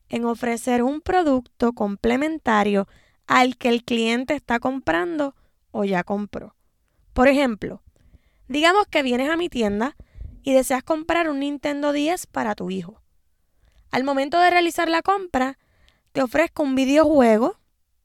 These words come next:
o un bulto protector del aparato o ambas cosas. Y como ves, son productos que complementan al que ya compraste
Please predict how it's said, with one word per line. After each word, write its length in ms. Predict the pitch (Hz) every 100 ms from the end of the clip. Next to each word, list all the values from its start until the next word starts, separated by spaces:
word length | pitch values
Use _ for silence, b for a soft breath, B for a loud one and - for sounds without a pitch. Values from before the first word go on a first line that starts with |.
| _ _ _ _ _ _ _ _
o 100 | - 262
un 200 | 254 254
bulto 500 | 302 330 - 302 285
protector 680 | 294 285 277 269 - 302 302
del 140 | 285
aparato 440 | 262 311 285 254 294
o 180 | 220 202
ambas 240 | 202 254
cosas. 580 | - 202 185 269 - _ _ _ _ _ _ _ _ _ _
Y 80 | -
como 220 | 262 254
ves, 180 | 285 381
son 160 | - 294
productos 480 | - 349 359 359 - -
que 200 | 302 277
complementan 1200 | 269 262 247 254 240 233 285 381 359 226 233 240 b b b
al 280 | - 240 240
que 180 | - 226
ya 160 | 220
compraste 800 | 240 302 302 - 370 - - 285